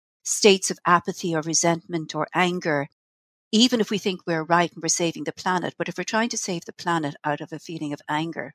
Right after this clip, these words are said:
we're really not helping anybody. So there was a cutoff point then between, he just said point with two hundred to five hundred. And again, it's more symbolic than the actual numbers. Around two hundred, you start to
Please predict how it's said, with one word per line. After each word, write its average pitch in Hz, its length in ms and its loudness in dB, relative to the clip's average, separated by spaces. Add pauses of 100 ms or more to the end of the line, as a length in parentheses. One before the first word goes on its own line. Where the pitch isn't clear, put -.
we're 165 120 -12
really 165 200 -8
not 143 200 -6
helping 131 340 -10
anybody. 139 440 -12 (480)
So 185 260 4
there 190 120 4
was 190 160 2
a 156 80 -4 (120)
cutoff 240 420 2
point 165 380 -2 (260)
then 180 260 2
between, 254 520 2
he 202 160 -4
just - 220 -2
said 190 180 2 (180)
point 180 240 -4
with 175 100 -14
two 208 220 -4
hundred 170 360 -4
to - 60 -10
five 165 360 -6
hundred. 156 260 -6
And 185 60 -2
again, 196 260 6
it's 185 220 0
more 175 180 0
symbolic 165 800 0
than 156 140 -6
the 156 120 -4
actual 151 400 -6
numbers. 175 500 -4 (480)
Around 208 240 4
two 226 180 -4
hundred, 185 400 -4
you 175 60 -2
start 220 640 2 (360)
to 196 480 0